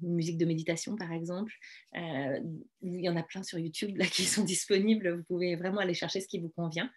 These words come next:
Et puis, euh, vous allez pouvoir mettre dans votre bain notre superbe mélange, euh, <laughs> qui est vraiment,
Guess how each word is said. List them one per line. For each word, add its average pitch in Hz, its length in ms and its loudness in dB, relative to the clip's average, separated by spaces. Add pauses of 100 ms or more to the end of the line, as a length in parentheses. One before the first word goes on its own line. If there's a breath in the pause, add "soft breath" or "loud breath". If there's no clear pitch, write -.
(520 loud breath)
Et 208 160 6
puis, 233 320 6
euh, 180 280 10
vous 185 180 2
allez 233 120 4
pouvoir 214 280 4
mettre 214 340 4
dans 175 160 2
votre 208 320 2
bain 175 220 -2 (340 loud breath)
notre 208 260 0
superbe 208 420 2
mélange, 190 640 4 (140)
euh, 160 400 4
<laughs> - 40 2
qui - 200 0
est 220 80 10
vraiment, 208 500 6